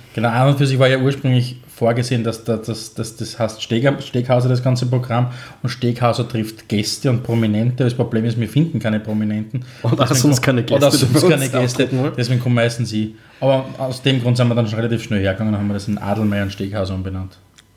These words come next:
Speaker 2: Genau, aus dem, was, wissen wir jetzt beide die Passwörter dafür ist, von dem her ist jetzt eh schon spät, dass wir da was ändern können. Gut, ähm,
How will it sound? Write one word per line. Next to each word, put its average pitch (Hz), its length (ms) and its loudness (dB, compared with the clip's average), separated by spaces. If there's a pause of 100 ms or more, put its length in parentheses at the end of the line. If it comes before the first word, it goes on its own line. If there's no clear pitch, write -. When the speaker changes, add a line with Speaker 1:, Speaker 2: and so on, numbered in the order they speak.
(240)
Speaker 2:
Genau, 110 260 4
aus 110 280 0
dem, 113 340 0
was, 107 460 -4 (220)
wissen 110 220 0
wir 110 100 4
jetzt - 160 -2
beide 107 200 4
die 107 120 2
Passwörter 113 500 -2
dafür 110 220 0
ist, 107 100 0
von 101 180 -4
dem 101 140 -2
her 101 220 -2 (180)
ist 120 220 -4
jetzt - 160 -8
eh 120 60 -2
schon 95 140 -6
spät, - 320 -2
dass 107 80 -2
wir 104 80 0
da 110 200 -2
was 110 100 0
ändern 104 240 -2
können. 107 220 -2 (1120)
Gut, 196 180 4 (280)
ähm, 127 680 4